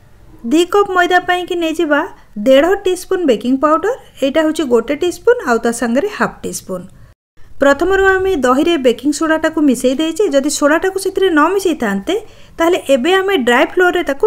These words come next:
mix କରିଥାନ୍ତେ। ଦୁଇଟି ଯାକ ଜିନିଷକୁ ଭଲରେ ଛାଣି ନେବା। ଏପରି ଛାଣିବା ଦ୍ୱାରା ବ୍ୟାଟରଟା ଭଲରେ ତିଆରି ହେଇଥାଏ, ଆଉ floor ଗୁଡ଼ାକ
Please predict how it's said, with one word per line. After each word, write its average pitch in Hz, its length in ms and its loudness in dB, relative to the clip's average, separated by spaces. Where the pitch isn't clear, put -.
mix - 240 0
କରିଥାନ୍ତେ। 175 600 -8
ଦୁଇଟି 320 280 4
ଯାକ 403 300 0
ଜିନିଷକୁ 294 500 0
ଭଲରେ 277 340 2
ଛାଣି 214 300 -4
ନେବା। 254 260 0
ଏପରି 392 300 4
ଛାଣିବା 294 440 2
ଦ୍ୱାରା 269 300 2
ବ୍ୟାଟରଟା 262 520 2
ଭଲରେ 311 340 2
ତିଆରି 247 380 0
ହେଇଥାଏ, 330 340 0
ଆଉ 302 120 -2
floor 311 360 2
ଗୁଡ଼ାକ 330 340 0